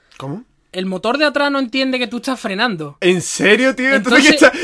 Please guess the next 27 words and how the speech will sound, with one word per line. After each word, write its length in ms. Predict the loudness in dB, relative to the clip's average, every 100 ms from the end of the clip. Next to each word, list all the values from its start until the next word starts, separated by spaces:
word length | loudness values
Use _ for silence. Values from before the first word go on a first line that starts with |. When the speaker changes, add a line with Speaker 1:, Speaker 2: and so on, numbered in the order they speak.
| 0
Speaker 1:
que 60 | 0
está, 180 | 2 0
está, 180 | 0 -4
está 360 | 0 4 4
haciendo 260 | 4 0 0
un 100 | 2
burnout, 480 | 2 2 4 4 4
¿no? 60 | 4
Speaker 2:
No, 40 |
Speaker 1:
Está 240 | 6 6
ahí 80 | 6
Speaker 2:
no, 80 | 6
Speaker 1:
quemando 260 | 6 6 8
Speaker 2:
no, 100 | 8
no. 80 | 8
Speaker 1:
ruedas, 300 | 8 8 8
¿no? 100 | 8
Speaker 2:
Todo 120 | 8
lo 100 | 6
contrario. 680 | 4 2 2 2 0 -4 -6
Cuando 300 | -2 -2 -2 -2
tú 140 | -2
frenas, 460 | 0 0 2 0 -4
Speaker 1:
Sí. 380 | -10 -4 -4 -4
Speaker 2:
el 140 | -8
motor 260 | -6 -6 -6
dice, 240 | -8 -6